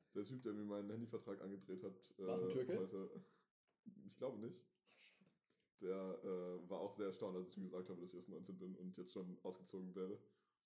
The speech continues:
Speaker 1: Er meinte, das käme bei ihm irgendwann mit vierundzwanzig oder so.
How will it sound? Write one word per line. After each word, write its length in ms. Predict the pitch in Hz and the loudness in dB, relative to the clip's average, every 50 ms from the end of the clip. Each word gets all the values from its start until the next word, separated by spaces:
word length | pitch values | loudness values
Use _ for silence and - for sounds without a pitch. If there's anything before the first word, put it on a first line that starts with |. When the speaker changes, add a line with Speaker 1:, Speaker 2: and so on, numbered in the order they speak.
| _ _ _ _ _ _ _ _ _ | _ _ _ _ _ _ _ _ _
Speaker 1:
Er 100 | - 90 | -8 -4
meinte, 220 | 90 90 92 92 92 | -2 -2 -2 0 -2
das 120 | 92 90 | -2 -2
käme 140 | - 98 92 | -2 -2 0
bei 100 | 90 85 | 0 0
ihm 200 | 85 92 90 82 | -2 -2 -2 -2
irgendwann 340 | - 92 92 92 90 87 90 | 0 0 0 0 -2 -4 -6
mit 100 | 90 - - _ _ - | -8 -10 -14 _ _ -20
vierundzwanzig 460 | - - 90 - - 90 85 90 90 92 | -14 -14 -12 -10 -8 -8 -8 -8 -6 -6
oder 160 | 95 90 92 | -4 -2 -2
so. 200 | 92 95 98 - | 0 -2 -2 -4